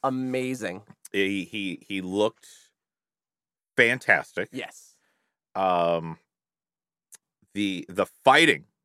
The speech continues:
Speaker 2: <gasps> perfect.
Speaker 1: Fucking amazing.
Speaker 2: I, I love, I, I told you that I love how, um, Stewart says, like, "Oh, we've, we've, you know, cut down on the weight
Speaker 1: Right.
Speaker 2: and, uh, the joints. There's more exposure in the joints, but it's gonna allow you better movement for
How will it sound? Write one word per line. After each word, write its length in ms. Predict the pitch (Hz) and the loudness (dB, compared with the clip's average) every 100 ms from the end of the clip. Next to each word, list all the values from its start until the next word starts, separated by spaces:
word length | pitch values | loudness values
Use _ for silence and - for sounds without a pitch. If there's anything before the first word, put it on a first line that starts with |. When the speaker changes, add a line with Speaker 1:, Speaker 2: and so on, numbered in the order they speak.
| - | -20
Speaker 2:
<gasps> 120 | - - _ _ _ _ - | -20 -20 _ _ _ _ -2
perfect. 540 | 127 110 82 - _ - | 2 2 0 -8 _ -2
Speaker 1:
Fucking 320 | 151 - - | -2 -2 -10
amazing. 680 | 95 113 117 113 - 95 - | -10 -8 -6 -6 -10 -16 0
Speaker 2:
I, 160 | 110 113 | 2 4
I 140 | 113 113 | 6 6
love, 500 | 117 120 131 143 143 | 6 8 8 8 4
I, 140 | 120 117 | 0 2
I 120 | 113 | 2
told 320 | 104 117 113 110 | 2 0 -2 -2
you 400 | 107 104 104 - | 0 0 -2 -4
that 320 | 85 98 85 | 0 2 2
I 60 | 95 | 0
love 300 | 92 98 90 | 0 0 0
how, 460 | 107 92 90 87 - | 0 0 0 -2 -4
um, 280 | 85 80 80 | -6 -6 -10
Stewart 600 | - - 95 90 87 - _ _ _ _ - | -12 -4 -2 0 -2 -4 _ _ _ _ -10
says, 240 | 85 - | -10 -8
like, 120 | 82 | -6
"Oh, 140 | 98 110 | -4 -2
we've, 240 | 92 85 - | -4 -8 -10
we've, 180 | 90 - _ | -10 -10 _
you 100 | 95 | -10
know, 140 | 80 | -10
cut 280 | 76 - 92 | -8 -6 -4
down 280 | 95 95 92 | -2 0 -2
on 80 | 92 | -4
the 100 | 90 - | -6 -4
weight 440 | 87 90 - - - - | -4 -6 -16 -20 -20 -8
Speaker 1:
Right. 260 | 123 110 95 | -2 -2 2
Speaker 2:
and, 380 | 92 87 85 82 | 2 0 -4 -2
uh, 180 | 85 80 | 0 0
the 160 | 85 | -4
joints. 680 | 76 85 104 92 90 - - | -8 -2 2 2 0 -6 -12
There's 200 | 92 90 | -8 -4
more 120 | 107 107 | 0 0
exposure 480 | - 113 107 104 | 2 2 4 2
in 80 | 95 | -4
the 80 | 87 | -6
joints, 420 | 85 95 95 87 | -6 -4 -4 -6
but 180 | - 82 | -6 -6
it's 120 | 78 | -6
gonna 180 | 90 87 | -6 -4
allow 200 | 85 87 | 0 0
you 140 | 85 | 0
better 240 | 78 82 85 | -2 -2 -2
movement 360 | 82 76 | -4 -6
for 60 | 92 | -4